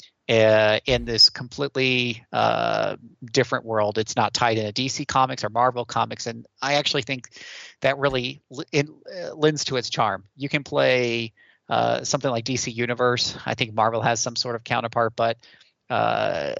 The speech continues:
those, especially with all the movies and everything, I think people are really fatigued on a lot of those universes. City of Heroes just feels so fresh by comparison 'cause it's just completely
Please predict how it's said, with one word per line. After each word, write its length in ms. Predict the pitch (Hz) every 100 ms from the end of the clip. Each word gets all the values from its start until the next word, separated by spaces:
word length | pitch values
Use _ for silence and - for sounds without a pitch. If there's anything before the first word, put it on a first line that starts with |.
| -
those, 580 | 147 139 175 165 139 - -
especially 340 | 139 170 151
with 100 | -
all 120 | 131
the 40 | 104
movies 360 | 107 120 120
and 80 | 123
everything, 240 | 120 131
I 20 | 113
think 220 | 143 -
people 200 | 135 131
are 60 | 110
really 180 | 117 117
fatigued 520 | 107 - - 110 -
on 100 | 104
a 40 |
lot 180 | 101 104
of 40 | 104
those 180 | 107
universes. 720 | 110 110 107 104 - 113 113 - - - -
City 240 | 151 156
of 80 | 127
Heroes 340 | 139 131 113
just 160 | 123 -
feels 220 | 123 113
so 180 | - 113
fresh 440 | - - 123 -
by 160 | 120 110
comparison 600 | 110 110 110 110 - 104
'cause 200 | - 107
it's 280 | 117 - -
just 300 | - 117 -
completely 920 | 123 117 - 127 131 123 123 113 110